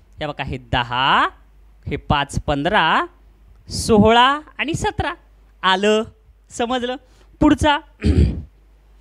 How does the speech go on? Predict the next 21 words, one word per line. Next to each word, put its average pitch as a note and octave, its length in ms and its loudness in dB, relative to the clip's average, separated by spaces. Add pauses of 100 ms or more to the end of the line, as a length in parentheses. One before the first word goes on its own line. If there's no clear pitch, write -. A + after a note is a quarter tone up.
(200)
आता A3 220 -4
हा G3 200 -4
पण C4+ 220 -4
प्रश्न C4+ 300 -4
आला C4+ 220 0
तुम्हाला, C#4 460 0 (520)
हा C4+ 80 4
पण A#3 200 0
प्रश्न - 300 -4
आला. G2+ 220 -12 (1080)
<clears throat> F3 40 2 (540)
आता A#3+ 180 0
चार. C#4+ 380 2 (420)
चार G3 320 0
तर C4+ 100 0
तुम्ही C#4+ 220 -4
पाहिलेलंच D#4 480 -2
आहे. C4 120 -2 (440)
हे E3+ 100 -8
बघा, D#3 220 -4
पाच E3 560 -2